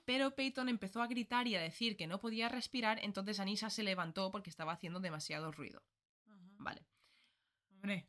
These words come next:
Speaker 2: sí.
Speaker 1: Morgan se gira, le dice a Anissa, "Atácala y llévala al suelo", ¿vale? Y le da el cuchillo a Anissa, diciéndole a Anissa que di-, le dice, "Tú eres la que sabe dónde tiene las zonas blandas".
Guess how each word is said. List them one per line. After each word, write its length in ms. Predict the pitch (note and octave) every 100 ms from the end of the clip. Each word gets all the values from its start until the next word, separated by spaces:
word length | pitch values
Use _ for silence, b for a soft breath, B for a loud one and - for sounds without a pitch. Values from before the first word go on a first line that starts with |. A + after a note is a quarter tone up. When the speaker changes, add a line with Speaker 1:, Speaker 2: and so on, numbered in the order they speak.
| _
Speaker 2:
sí. 120 | F3+ G#3
Speaker 1:
Morgan 460 | A#3+ B3 G3 C#3 B2+
se 160 | F3
gira, 320 | E3+ A#3 A#3 G#3
le 80 |
dice 220 | F#3 G3 G3
a 20 |
Anissa, 420 | F#3 F#3 D#3+ -
"Atácala 600 | E3+ E3 F#3+ F#3+ G3+ G#3+
y 80 | G#3+
llévala 300 | E3 D#3+ F3
al 100 | E3+
suelo", 460 | - - F3 D#3 A3+ _ _ _ _ _ _ _ _ _
¿vale? 400 | F3+ E3+ D3+ G#3+ - _ -
Y 120 | G3+
le 120 | F3
da 100 | E3+
el 120 | F3 F3+
cuchillo 540 | F#3 - D#3 - - _ _ _ _ _ - - -
a 60 | E3+
Anissa, 480 | D#3+ D3 - - - _
diciéndole 560 | F3+ F3+ G3+ G3+ G3+ G3+
a 40 |
Anissa 500 | G#3 G#3+ A3 A#3+ - _ _ _ _ _
que 200 | E3+ - _ _ _ _
di-, 200 | G3 F3+
le 160 | F#3+ G3
dice, 300 | G3 F#3 D3+
"Tú 200 | G3 F#3+
eres 260 | G#3 A3+
la 120 | F#3+
que 100 | F#3+
sabe 260 | E3+ E3+ F3+
dónde 260 | F3 E3+ D#3+
tiene 220 | E3 D#3+
las 160 | D#3
zonas 260 | - D#3 D#3
blandas". 520 | C#3+ - - - -